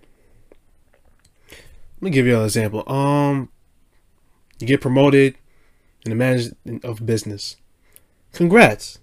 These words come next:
What do you think the job role is? Um, what are you gonna do? You're gonna dress in your boss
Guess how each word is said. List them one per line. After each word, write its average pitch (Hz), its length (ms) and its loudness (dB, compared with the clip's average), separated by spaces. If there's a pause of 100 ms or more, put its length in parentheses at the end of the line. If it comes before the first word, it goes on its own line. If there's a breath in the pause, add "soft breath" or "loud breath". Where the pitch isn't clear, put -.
(1500)
What 123 120 0
do 185 60 6
you 220 60 2
think 226 140 0
the 160 80 0
job 165 240 4
role 147 140 2
is? 147 300 0 (1080)
Um, 143 580 2 (680)
what 127 120 -4
are 135 40 2
you 131 40 4
gonna 127 80 4
do? 110 80 0
You're 110 160 0
gonna 110 60 0
dress 123 280 0
in 127 80 -2
your 113 80 0
boss 123 380 0